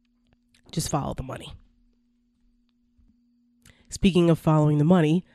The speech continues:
my guest this week is the perfect person to discuss that since he was known as the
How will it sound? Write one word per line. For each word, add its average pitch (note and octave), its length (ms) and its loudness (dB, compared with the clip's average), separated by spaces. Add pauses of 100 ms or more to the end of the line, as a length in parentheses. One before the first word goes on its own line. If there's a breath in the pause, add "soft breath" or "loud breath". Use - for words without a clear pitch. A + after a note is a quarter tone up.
(520 soft breath)
my D3 320 -6
guest E3+ 360 -6
this D#3+ 200 0
week D3 300 -6
is C#3 100 -8
the D3 80 -6
perfect - 380 -6
person - 420 -6
to C#3+ 80 -8
discuss - 380 -6
that - 340 -10
since D#3 200 -6
he E3 100 -4
was D3+ 140 -4
known D3+ 260 0
as C#3+ 220 -6
the C3+ 240 -6